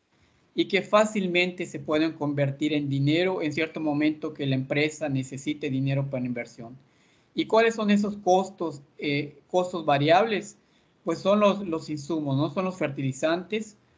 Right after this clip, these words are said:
son las semillas que yo tengo almacenado en bodega,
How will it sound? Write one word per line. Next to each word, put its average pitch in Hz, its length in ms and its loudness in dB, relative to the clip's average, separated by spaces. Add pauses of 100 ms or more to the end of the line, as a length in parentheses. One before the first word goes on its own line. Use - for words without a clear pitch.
(240)
son 180 220 2
las 202 160 4
semillas 180 500 0
que 160 120 -2
yo 165 160 0
tengo 165 240 0
almacenado 143 640 0
en 139 100 0
bodega, 156 640 0